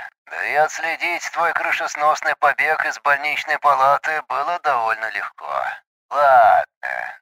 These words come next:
давай лично это обсудим. Ты как, можешь к нам добраться? Есть, э, задание для тебя". "Да, смогу. Я и сам планировал, но, м,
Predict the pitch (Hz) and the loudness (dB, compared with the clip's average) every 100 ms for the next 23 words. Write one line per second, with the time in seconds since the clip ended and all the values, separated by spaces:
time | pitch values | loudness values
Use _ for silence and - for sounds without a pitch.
0 | - 127 120 156 151 123 135 123 - 113 | -12 -10 0 2 2 0 -6 -8 -8 -6
1 | 104 98 104 101 - 92 73 65 65 - | -6 -4 -4 -6 -12 -16 -12 -12 -12 -18
2 | _ _ _ - 127 - 120 85 60 - | _ _ _ -8 -6 -4 -2 0 -2 -4
3 | - - _ _ 104 156 196 180 - - | -14 -18 _ _ -4 -2 -2 -4 -6 -4
4 | 120 107 104 104 95 67 - - 62 - | -2 -2 -4 -6 -6 -6 -10 -12 -12 -12
5 | _ _ 95 131 143 135 - - - - | _ _ -12 -8 -6 -6 -8 -14 -14 -12
6 | 64 - 147 160 196 170 107 - - - | -12 -6 -6 -2 2 2 2 -4 -14 -14
7 | - - - 65 60 62 _ _ _ _ | -16 -16 -10 -6 -6 -8 _ _ _ _
8 | _ 101 113 180 202 - 190 185 202 117 | _ -6 0 4 4 6 4 6 4 4
9 | - _ - 127 196 180 220 226 170 165 | -2 _ -6 2 4 4 4 4 6 4
10 | 143 117 101 104 147 165 156 135 113 92 | 6 4 2 2 4 4 6 4 2 -2
11 | 69 65 | -8 -14